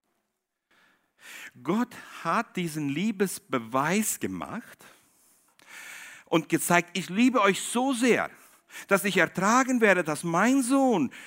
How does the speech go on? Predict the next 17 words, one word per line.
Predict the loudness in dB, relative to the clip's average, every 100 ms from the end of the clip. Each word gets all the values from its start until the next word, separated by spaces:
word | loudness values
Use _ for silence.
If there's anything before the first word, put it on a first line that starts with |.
| -12
zur | 0 0 2
Welt | 2 2 0
kommt | -6 -6 -6 -8 -14 _ _ _ _ _ _ _ _ _ _ _ _ _ _ _ _ -18 -2
und | -2 -2 -2
mein | 2 4 4 2
Sohn | 2 4 4 4
das | 2 -2 -6
Urteil | 0 2 2 0 -2 -2 0
auf | 0 0 -2
sich | -2 -2 0
nimmt, | 0 0 0
das | -2 0
ihr | 0
verschuldet | 0 -6 -4 -4 -4 -8
habt.“ | -10 -14 _ _ _ _ _ _ _ _ _ _ _ _ _ _ _ _ -18 -12 -2
Und | -2 -2 -6
er | 0 4 4 2